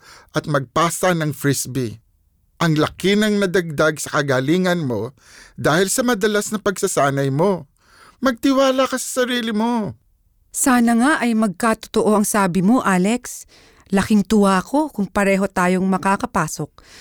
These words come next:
Speaker 2: sa pambansang koponan na ito. Halika na, mag-ensayo na tayo ulit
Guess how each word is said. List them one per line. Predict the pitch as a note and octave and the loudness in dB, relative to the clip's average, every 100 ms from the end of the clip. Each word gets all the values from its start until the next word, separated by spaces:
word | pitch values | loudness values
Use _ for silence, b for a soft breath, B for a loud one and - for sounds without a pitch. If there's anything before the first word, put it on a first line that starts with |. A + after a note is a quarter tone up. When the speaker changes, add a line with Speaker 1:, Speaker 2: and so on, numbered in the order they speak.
| B | B
Speaker 2:
sa | - A3+ | -6 -2
pambansang | B3+ B3+ C4+ B3+ B3 A3+ | 2 2 2 2 0 0
koponan | - G#3 G3 F#3+ F3+ | -2 0 2 2 2
na | E3+ | 0
ito. | D#3+ - G#3 G#3 - _ _ _ _ _ _ _ _ _ B - | -2 -2 -2 -4 -10 _ _ _ _ _ _ _ _ _ B 2
Halika | C#4+ D#4+ D#4+ | 2 4 2
na, | E4+ F4+ C#4 B B B - | 4 2 0 B B B -6
mag-ensayo | B3 D4 C#4 D#4+ D#4 | 0 0 2 2 2
na | D4+ | 0
tayo | D4 C#4+ D4 A#3+ | 0 0 0 0
ulit | C4+ D#4+ E4+ | 0 2 0